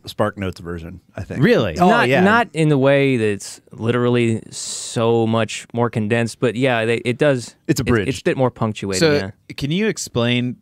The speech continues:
Speaker 2: maybe what? So I watched the director's cut. You guys watched the, the
Speaker 3: I watched the director's cut for this show as well.
Speaker 2: Okay, but you watched the theatrical
Speaker 1: Yeah, and it's a,
Speaker 2: version?
Speaker 1: it's like a
Speaker 2: Okay.
Speaker 1: tight ninety minutes.
Speaker 3: I can go
Speaker 1: It's
Speaker 3: into,
Speaker 2: Oh,
Speaker 3: yeah.
Speaker 2: okay. All right, so
Speaker 3: The
Speaker 2: yours is
Speaker 3: version you
Speaker 2: short.
Speaker 3: watched, Matt, is an hour fifty-three.
Speaker 2: Okay,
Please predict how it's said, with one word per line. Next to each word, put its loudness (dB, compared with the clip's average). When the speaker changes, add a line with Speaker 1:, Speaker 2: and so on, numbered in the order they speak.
Speaker 2:
maybe -4
what? -2
So 2
I 4
watched 0
the -10
director's -2
cut. -2
You -6
guys -2
watched -6
the, -16
the -8
Speaker 3:
I 4
watched 2
the -6
director's -2
cut -2
for -10
this -8
show -6
as -12
well. -10
Speaker 2:
Okay, -4
but 6
you 4
watched 4
the -8
theatrical 0
Speaker 1:
Yeah, 4
and 2
it's 4
a, 4
Speaker 2:
version? -2
Speaker 1:
it's -2
like 0
a -2
Speaker 2:
Okay. -8
Speaker 1:
tight -8
ninety -10
minutes. -4
Speaker 3:
I 2
can 0
go 4
Speaker 1:
It's 4
Speaker 3:
into, 2
Speaker 2:
Oh, 2
Speaker 3:
yeah. 0
Speaker 2:
okay. -4
All -4
right, -2
so -8
Speaker 3:
The -2
Speaker 2:
yours 2
is 2
Speaker 3:
version 4
you 6
Speaker 2:
short. 6
Speaker 3:
watched, 2
Matt, 2
is 2
an -2
hour 0
fifty-three. -6
Speaker 2:
Okay, -8